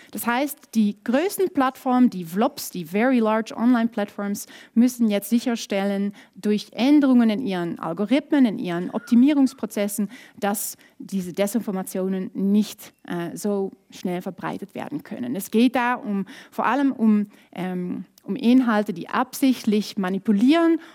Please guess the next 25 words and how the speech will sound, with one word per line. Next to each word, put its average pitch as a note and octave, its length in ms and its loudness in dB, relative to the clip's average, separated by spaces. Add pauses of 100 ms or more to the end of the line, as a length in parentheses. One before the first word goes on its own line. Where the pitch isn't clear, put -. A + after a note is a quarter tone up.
und G#3 220 -2
dabei, F#3+ 500 0
äh, - 120 -8
die F3+ 100 -10
Gesundheit B3 520 4
gefährden G3+ 680 0
oder F3 420 -6
den F3 160 -8
öffentlichen G3+ 460 -2
Diskurs A3+ 640 0 (200)
oder F#3 280 -6
Wahlen E3 380 -2
zum F3 180 -10
Beispiel. - 500 -12 (4000)
Es - 200 -2
ist - 160 -2
teilweise E4 340 2
noch C#4+ 120 2
unklar, C#4 420 2
wie C4 80 6
das C4+ 160 0
alles - 200 -6
umgesetzt C4+ 520 2
werden C#4 240 4
soll. C4 360 4